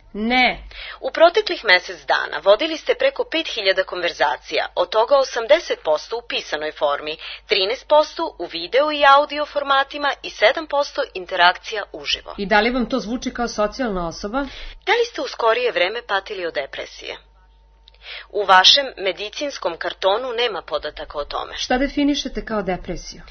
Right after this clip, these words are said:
Speaker 2: Pod ovim podrazumevamo kliničku definiciju depresije.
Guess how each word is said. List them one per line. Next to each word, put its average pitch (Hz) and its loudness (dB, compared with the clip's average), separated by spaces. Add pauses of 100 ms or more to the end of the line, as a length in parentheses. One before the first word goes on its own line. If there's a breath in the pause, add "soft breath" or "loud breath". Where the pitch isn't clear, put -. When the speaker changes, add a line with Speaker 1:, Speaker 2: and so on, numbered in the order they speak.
(360 loud breath)
Speaker 2:
Pod 185 6
ovim 180 2
podrazumevamo 196 -2
kliničku 233 -6
definiciju 175 -6
depresije. - -8